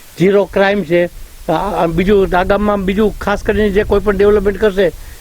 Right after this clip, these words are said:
કોઈ પણ ફેક્ટરી ચાલુ કરશે તો એને જે ગ્રામ પંચાયત તરફથી જે કાંઈ સરકારશ્રીના નિયમ મુજબ જે કાંઈ,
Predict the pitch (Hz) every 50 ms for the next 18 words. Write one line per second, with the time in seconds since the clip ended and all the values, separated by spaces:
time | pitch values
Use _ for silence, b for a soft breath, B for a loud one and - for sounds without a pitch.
0 | B B B - 190 202 190 220 214 160 - 202 202 - 220 202 170 208 214 214
1 | 196 214 220 175 180 202 160 147 B B B B B B B - 196 202 208 208
2 | 208 196 180 202 165 170 175 196 214 175 214 208 175 208 214 202 - 220 214 175
3 | - 233 202 170 196 196 - 220 208 196 165 B B B B B B - - 208
4 | 196 196 220 208 - 202 208 202 196 196 190 190 208 214 208 208 208 180 208 196
5 | 175 175 175 170 - 214 202 196 190 185